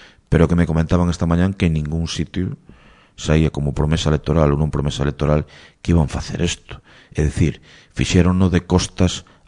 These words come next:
aos seus votantes. E en Lalín, moita xente votou eso, que poidan facer este tipo de cousas,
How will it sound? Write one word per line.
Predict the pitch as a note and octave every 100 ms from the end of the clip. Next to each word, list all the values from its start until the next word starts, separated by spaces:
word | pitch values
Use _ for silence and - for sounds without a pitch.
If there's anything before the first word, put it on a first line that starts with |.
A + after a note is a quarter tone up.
| -
aos | C2+ -
seus | D2+ D#2+
votantes. | F2+ - C3+ - - - - - - - -
E | - C#2
en | B1+
Lalín, | C2 A#2 B2+ C#3 -
moita | B2+ -
xente | - F#3+ -
votou | - - - F#2
eso, | A#2 - G2 - _ _ _ _ _ _ _ _ -
que | -
poidan | - F#2+
facer | D2+ G#2+ -
este | -
tipo | - -
de | G#2+
cousas, | - A2 - A2+ -